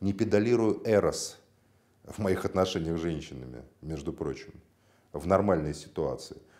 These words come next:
Но когда человек входит, и он говорит: «Я вот живу с мужчиной», ч-, допустим, он говорит, какой-то человек, что он живет с мужчиной, это означает, что он заведомо педалирует эротическую тему. Все должны почему-то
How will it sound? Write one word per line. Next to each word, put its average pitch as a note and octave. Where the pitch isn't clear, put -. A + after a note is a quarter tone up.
Но D#2+
когда G2
человек G2
входит, C#3+
и F2
он F2
говорит: F2
«Я A#2
вот C3
живу F2+
с A2+
мужчиной», C2
ч-, -
допустим, D#2+
он D#2
говорит, D2+
какой-то -
человек, F2
что G2
он G2+
живет E2+
с -
мужчиной, D#2+
это A2
означает, A#2
что B2
он A2
заведомо G2
педалирует G2
эротическую F#2
тему. D#2
Все -
должны F2+
почему-то F#2+